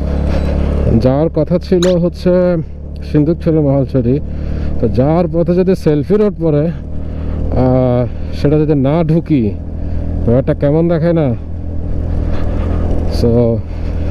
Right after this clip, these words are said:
চলেন ঘুরে আসি সেলফি রোড থেকে। আমার সামনে আমার স্যার, পরম এবং চরম শ্রদ্ধেয়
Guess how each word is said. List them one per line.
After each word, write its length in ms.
চলেন 260
ঘুরে 220
আসি 340
সেলফি 380
রোড 240
থেকে। 240
আমার 160
সামনে 520
আমার 180
স্যার, 320
পরম 360
এবং 260
চরম 340
শ্রদ্ধেয় 640